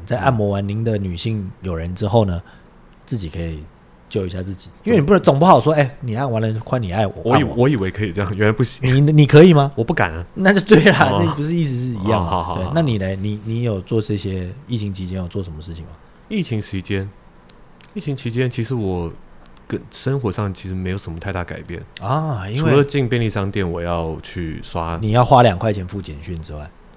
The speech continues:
Speaker 2: 之类的，对。
Speaker 1: 对。
Speaker 2: 因为大部分的时间，我的工作还是照，照常继续的。
Speaker 1: 对，您是个配音员。
Speaker 2: 我是个配音员。
Speaker 1: 而且你没有群聚的问题。
Speaker 2: 没有。
Speaker 1: 你最多就俩人嘛。
Speaker 2: 我最近就，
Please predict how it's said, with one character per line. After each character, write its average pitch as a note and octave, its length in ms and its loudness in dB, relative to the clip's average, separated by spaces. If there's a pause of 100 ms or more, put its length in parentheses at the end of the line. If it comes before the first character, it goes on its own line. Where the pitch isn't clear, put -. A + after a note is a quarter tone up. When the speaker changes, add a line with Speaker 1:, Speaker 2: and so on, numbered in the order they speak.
(260)
Speaker 2:
之 - 160 -6
类 F#2+ 180 -2
的， D2 80 -14
对。 D#2+ 260 -8 (140)
Speaker 1:
对。 D#2+ 200 -12 (140)
Speaker 2:
因 G#2+ 160 -6
为 G2+ 180 -4
大 A2+ 140 2
部 G2+ 140 -4
分 G2 100 -6
的 F#2+ 80 -6
时 - 160 -14
间， F2 220 -8
我 E2 80 -8
的 E2 60 -8
工 F#2+ 140 -6
作 G2 140 -8
还 E2+ 80 -10
是 E2 100 -10
照， E2+ 200 -8 (160)
照 A2+ 120 -6
常 E2+ 200 -10
继 D#2+ 120 -14
续 - 200 -16
的。 - 60 -20 (920)
Speaker 1:
对， G#2 120 -2
您 G2+ 160 -4
是 A#2+ 80 -2
个 A#2+ 60 0
配 A2+ 160 0
音 G#2 100 -4
员。 D#2 280 -8
Speaker 2:
我 F#2 100 -8
是 F#2 100 -8
个 G2 80 -4
配 F#2+ 160 -4
音 E2+ 120 -4
员。 F2 100 -4
Speaker 1:
而 C3 60 2
且 A#2 120 2
你 G#2+ 80 0
没 G2+ 120 0
有 A2+ 80 2
群 F#2 200 -8
聚 G#2 140 -2
的 F2+ 80 -2
问 F2 160 -6
题。 - 120 -18 (220)
Speaker 2:
没 F#2+ 140 -2
有。 F#2+ 60 0
Speaker 1:
你 A#2+ 40 0
最 E3+ 140 4
多 C#3 100 6
就 D3 80 4
俩 F#2+ 220 0
人 D2+ 140 -12
嘛。 - 80 -12
Speaker 2:
我 A2 40 -4
最 C3+ 140 0
近 B2+ 80 2
就， B2 160 -2